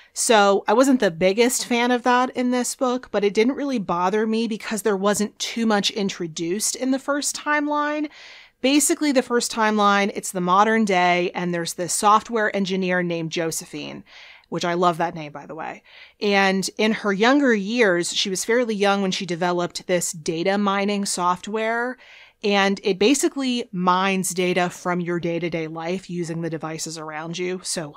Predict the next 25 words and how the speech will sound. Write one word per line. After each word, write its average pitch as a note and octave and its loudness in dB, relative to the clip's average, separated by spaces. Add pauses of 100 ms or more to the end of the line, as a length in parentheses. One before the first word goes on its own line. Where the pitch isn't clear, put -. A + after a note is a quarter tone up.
highly E3+ -4
realistic, E3 0
in G3 2
other F#3+ 4
words. G3 -2 (160)
We A#3 0
get C4 4
to B3+ 2
see A#3+ 0
what C4 0
this G#3+ 2
software G3+ 4
is F3 -2
capable G3+ -2
of G#3 4
when F3 -2
Josephine's F3+ -2
young G#3 4
daughter, F#3+ 4
she's E3+ -6
six, - -2 (320)
her F#3+ -4
shoes C#4+ 2
go G3 4
missing. F3 -2